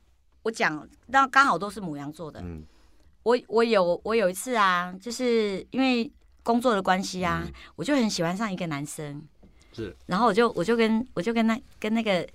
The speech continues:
Speaker 1: 就跟那个男生，就，就大家都每天都相处得很快乐啊，这样子，这样。
Speaker 2: 嗯。
Speaker 1: 然后我就跟我的闺蜜讲，我说：“哎，哎，那个谁谁谁，我，我还蛮喜欢他的，哎。”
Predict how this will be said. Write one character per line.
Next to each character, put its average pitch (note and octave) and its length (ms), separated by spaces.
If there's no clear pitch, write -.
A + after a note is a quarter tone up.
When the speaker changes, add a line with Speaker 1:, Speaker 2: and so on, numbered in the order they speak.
Speaker 1:
就 C4+ 100
跟 C#4+ 120
那 D4+ 100
个 C4+ 60
男 G#3 160
生， A3 200
就， A#3 120
就 B3+ 160
大 A#3+ 160
家 A3 120
都 A3 160
每 E3+ 160
天 G3+ 120
都 G#3+ 80
相 G#3 160
处 F#3 140
得 D3+ 80
很 D3 140
快 F3 200
乐 E3 160
啊， C#3+ 160
这 D3+ 80
样 E3+ 80
子， D3+ 120
这 D#3 80
样。 - 100
Speaker 2:
嗯。 E2+ 240
Speaker 1:
然 A#3 140
后 C4 40
我 G3 60
就 A3+ 120
跟 F#3+ 460
我 D#3+ 140
的 D#3 220
闺 F3+ 180
蜜 G3 160
讲， E3 240
我 C#3 120
说 F3+ 120
：“哎， A3 140
哎， A#3 100
那 C#4 80
个 C4 80
谁 F#3+ 120
谁 F3 140
谁， E3+ 220
我， D3 240
我 C#3+ 80
还 D#3 160
蛮 D#3+ 120
喜 D#3 140
欢 C#3 100
他 C#3 160
的， C#3 120
哎。” - 100